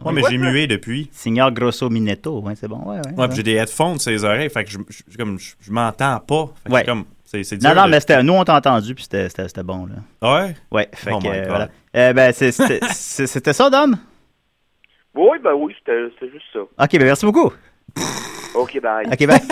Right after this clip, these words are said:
Speaker 1: <laughs> Bye, Dom.
Speaker 2: Euh, Dominique Mascotte, des Picbois. <laughs> Qui, qui nous a, qui nous a fait
Speaker 1: Imitateur.
Speaker 2: <laughs> Imitateur.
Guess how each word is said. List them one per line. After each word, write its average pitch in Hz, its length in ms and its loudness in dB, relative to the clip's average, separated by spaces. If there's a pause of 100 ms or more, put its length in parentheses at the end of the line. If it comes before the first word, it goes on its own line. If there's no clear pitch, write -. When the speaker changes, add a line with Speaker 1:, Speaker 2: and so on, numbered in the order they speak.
Speaker 1:
<laughs> - 220 -2
Bye, 135 240 4
Dom. 113 220 2
Speaker 2:
Euh, 101 140 2
Dominique 117 300 4
Mascotte, 196 440 4
des 139 120 4
Picbois. 165 420 4 (100)
<laughs> - 100 -20
Qui, 131 120 2 (380)
qui 453 240 6
nous 139 120 2
a, - 60 4
qui - 540 -4
nous 302 60 -2
a - 40 -4
fait 147 160 2
Speaker 1:
Imitateur. 160 720 2
Speaker 2:
<laughs> - 40 -10
Imitateur. 190 840 4